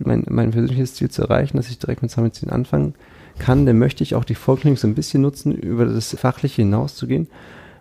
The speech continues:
und auch persönlich zu wachsen. Und, und hatte dann halt meinen Kumpel, der wirklich mein besten Abi-Kumpel, der da ganz viel mitgenommen hat und außerhalb der Schule total viel gelernt hat, auch total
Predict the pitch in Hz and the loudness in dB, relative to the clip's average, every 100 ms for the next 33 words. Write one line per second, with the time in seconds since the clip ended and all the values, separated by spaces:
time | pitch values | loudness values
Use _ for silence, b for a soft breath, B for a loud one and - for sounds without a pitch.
0 | B _ - 117 - 120 135 - 123 127 | B _ -2 0 2 2 0 0 2 4
1 | 147 - - 90 87 - 87 - b b | 2 2 -2 -2 -2 -4 -6 -6 b b
2 | b b - 107 - - 107 120 - 113 | b b 2 2 2 0 2 2 2 2
3 | 107 101 - 101 - 131 107 98 95 107 | 4 4 2 0 2 0 2 2 2 -2
4 | 123 117 101 107 113 - 120 - 131 135 | -2 0 -2 -2 -4 -2 -2 0 0 2
5 | 117 117 110 113 - 127 - 139 135 131 | 2 0 0 -2 -2 -6 -4 0 2 2
6 | 151 - 113 98 95 98 107 101 104 - | 0 2 4 6 4 4 2 0 0 0
7 | 135 117 123 - 113 - 123 160 - 123 | 0 -2 -4 0 -2 0 -2 -2 -2 0
8 | 120 131 127 113 - 131 120 123 | 2 2 0 -4 -6 -2 2 2